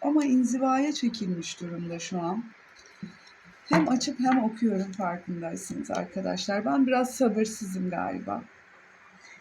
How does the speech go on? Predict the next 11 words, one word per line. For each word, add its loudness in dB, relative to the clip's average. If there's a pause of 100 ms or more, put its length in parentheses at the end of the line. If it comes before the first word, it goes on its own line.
(680)
Şu 2
anda 8
kendisini 10
inzivaya 8
çekmiş 0
durumda 2
arkadaşlar. -2
İnzivada 4
kalbini, 6
yüreğini 0
dinliyor. -2